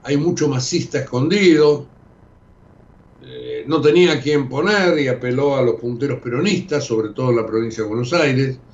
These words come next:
Este es un gran caballito de batalla,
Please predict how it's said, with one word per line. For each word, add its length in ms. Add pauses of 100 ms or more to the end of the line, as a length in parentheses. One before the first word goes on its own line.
(920)
Este 260
es 120
un 180
gran 380
caballito 560
de 80
batalla, 680